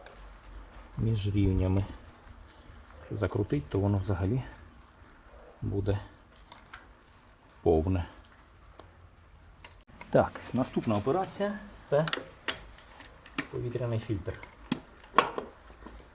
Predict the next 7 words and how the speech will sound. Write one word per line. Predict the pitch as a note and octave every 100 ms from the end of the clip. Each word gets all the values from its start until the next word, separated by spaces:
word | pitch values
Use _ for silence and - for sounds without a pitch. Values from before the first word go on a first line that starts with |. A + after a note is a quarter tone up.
| - - - - - - -
Перевіряємо, | A2+ B2 A#2+ B2+ C#3 A#2+ A#2
в |
якому | A2+ B2+ A#2
він | A#2 B2+ - - - - - - - -
стані. | - - D3 F3 F#3 - - - - - - - - - - - - - - - A#2+
Відкривається | - - - G3 A3 G#3 - G#3 G3
ось. | -